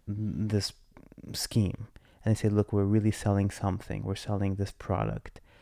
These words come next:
I'm like, "So you're a salesman?" It's like, "Well, not really. You bring people." And it's very hard for them to articulate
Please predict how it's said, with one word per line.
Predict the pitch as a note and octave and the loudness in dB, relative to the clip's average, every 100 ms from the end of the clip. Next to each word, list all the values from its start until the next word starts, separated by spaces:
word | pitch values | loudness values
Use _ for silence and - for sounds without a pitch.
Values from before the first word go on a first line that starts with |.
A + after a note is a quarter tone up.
| - - - - - - | -16 -10 -8 -10 -16 -6
I'm | G#2+ | 0
like, | G2 - | 0 0
"So | G#2 F#2+ F#2+ - | 2 2 0 -2
you're | G#2 | -2
a | F#2+ | 0
salesman?" | - A2+ A#2 B2 | 6 6 8 6
It's | A#2 | 6
like, | G#2+ | 4
"Well, | A2 | 4
not | A2 G#2 | 4 4
really. | G#2 G2 F#2+ | 4 4 4
You | F#2+ | 4
bring | A2 G#2+ | 6 4
people." | - A2 G#2+ - G#2 G2+ | 4 0 0 2 2 4
And | F#2 G#2 - - - - - | 2 -2 -8 -20 -20 -20 2
it's | C3 A#2 - - | 4 4 0 -8
very | A#2 A2 C3 D#3 D#3 D#3 C#3+ - | 0 10 12 12 10 8 4 0
hard | - - A#2 A#2+ - | -8 4 6 6 4
for | - | 0
them | G#2 G#2+ | 4 4
to | - | 4
articulate | D2+ - B2 - F#2+ F2+ F#2 | 0 2 -2 0 0 2 0